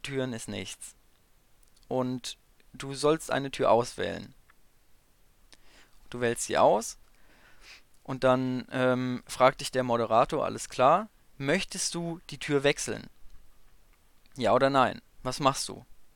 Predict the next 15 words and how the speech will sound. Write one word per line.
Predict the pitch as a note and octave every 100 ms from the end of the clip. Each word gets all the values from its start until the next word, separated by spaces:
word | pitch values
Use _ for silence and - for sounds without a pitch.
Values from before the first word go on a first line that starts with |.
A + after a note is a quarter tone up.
| _ _ _ _ _ _ _ _ _ _ _ _ _ _ - - - - - _ _ _ _ - _ -
Und | C3 B2
danach, | B2+ C#3 F3+ G#3+ D3+
wenn | D3
du | C3+
gewechselt | B2+ C3 - F3+ F#3
hast, | G3 A3 - - _
dann | C#3 E3
wird | E3 -
die | F#3+
Tür | - G3+ F#3
geöffnet, | D#3 D3 - E3 D#3+ - - -
die | C#3+
du | C#3 C3+
ausgewählt | - B2 - A2+ G2+ G2
hast. | - A#2+